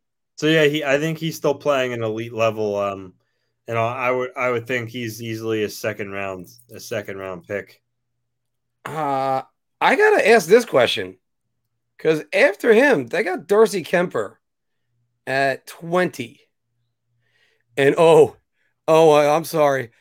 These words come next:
Speaker 2: I, I forgot about this. For the, one of the guys I would definitely avoid in a fantasy draft, Evander Kane at twenty-one.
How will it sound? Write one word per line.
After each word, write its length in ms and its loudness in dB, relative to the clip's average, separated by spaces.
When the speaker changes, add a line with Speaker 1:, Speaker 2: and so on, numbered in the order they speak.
Speaker 2:
I, 240 0
I 40 0
forgot 340 0
about 200 -2
this. 260 -2
For 260 -8
the, 120 -6
one 320 -4
of 60 -2
the 60 -2
guys 360 0
I 120 0
would 220 0
definitely 460 -2
avoid 520 -2
in 160 0
a 80 -2
fantasy 380 -2
draft, 420 0
Evander 360 2
Kane 280 -2
at 100 -2
twenty-one. 600 0